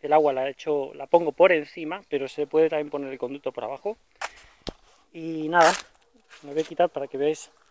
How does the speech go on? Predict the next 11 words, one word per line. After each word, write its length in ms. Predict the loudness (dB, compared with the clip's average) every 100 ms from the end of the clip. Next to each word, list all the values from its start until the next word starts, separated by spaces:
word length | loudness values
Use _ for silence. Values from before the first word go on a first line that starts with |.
| _ _ _ _ _ -10
el 120 | -4
enganche 420 | 0 0 0 -2
de 80 | 0
aquí 340 | 0 -4 -14 -14 -6
del 140 | -4
tensor 280 | -2 -2 -2
es 40 | 4
parecido 480 | 2 2 -2 2
a 40 | 2
la 100 | 0
Salomon. 420 | -6 -6 -6 -12